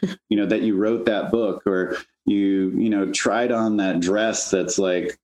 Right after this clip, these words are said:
the crazy dress or, you know, whatever it is that you're, like, scared of, that it became a point of strength for you, you know, and that's, that's important. It's just like the idea of hormetic stressors, like we were talking about with all these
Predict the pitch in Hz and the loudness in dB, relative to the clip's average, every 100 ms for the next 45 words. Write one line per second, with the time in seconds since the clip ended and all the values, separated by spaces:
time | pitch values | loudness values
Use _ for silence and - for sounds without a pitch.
0 | _ 95 - 131 151 104 107 101 82 62 | _ -2 0 0 2 0 0 0 0 -2
1 | - - 92 87 117 123 120 160 196 185 | -2 -2 0 2 0 0 0 0 0 0
2 | 147 143 120 95 107 107 107 101 95 - | 0 0 0 0 0 0 0 0 -2 -4
3 | - - 139 143 135 113 82 73 80 98 | -4 -2 0 0 0 0 0 0 0 -2
4 | 101 - _ _ _ 98 107 117 117 110 | -6 -12 _ _ _ -2 0 2 0 -2
5 | 110 - _ _ - 123 110 110 110 - | -4 -10 _ _ -2 0 0 -2 -2 0
6 | 120 120 117 113 110 104 - _ _ _ | 0 0 0 0 0 -2 -6 _ _ _
7 | _ _ 107 - 123 117 101 - 120 123 | _ _ -4 0 0 2 0 0 0 0
8 | 123 - 80 64 - - - _ _ _ | -2 -2 -2 -2 -2 -4 -8 _ _ _
9 | _ _ 101 95 98 98 98 104 101 - | _ _ -2 0 0 0 0 0 -2 -2
10 | 101 104 113 107 95 123 131 101 95 - | 0 0 0 0 2 0 2 0 0 -2
11 | 95 123 127 - 113 107 113 101 95 98 | 0 0 0 0 0 0 0 0 2 2
12 | 101 92 104 104 98 92 85 - 92 90 | 2 0 0 0 0 0 -2 0 0 0
13 | 101 92 85 - 87 90 92 90 - 92 | 0 0 0 0 -2 0 0 0 0 -2
14 | 87 95 90 82 87 90 85 87 82 | 0 0 0 0 0 0 0 -2 -2